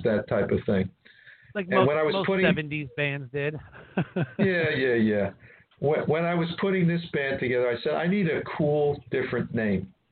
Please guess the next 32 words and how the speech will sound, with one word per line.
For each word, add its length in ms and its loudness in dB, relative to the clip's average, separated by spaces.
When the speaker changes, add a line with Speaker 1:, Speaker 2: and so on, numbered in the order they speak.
Speaker 1:
And, 420 0
you 100 0
know, 120 4
one 240 2
of 100 0
my 160 2
favorite 460 0
films 440 2
of 160 0
all 340 2
time 500 -2
was 220 0
a 80 2
James 460 -2
Bond 340 0
film 320 2
called 360 2
Goldfinger. 680 0
Do 1040 -16
you 60 2
remember 240 0
that 260 -2
film? 380 0
This 180 0
Speaker 2:
I 60 2
Speaker 1:
was 80 2
Speaker 2:
do. 100 4
Speaker 1:
the 60 2
film 500 0
where 260 2
Goldfinger 880 0
was 280 2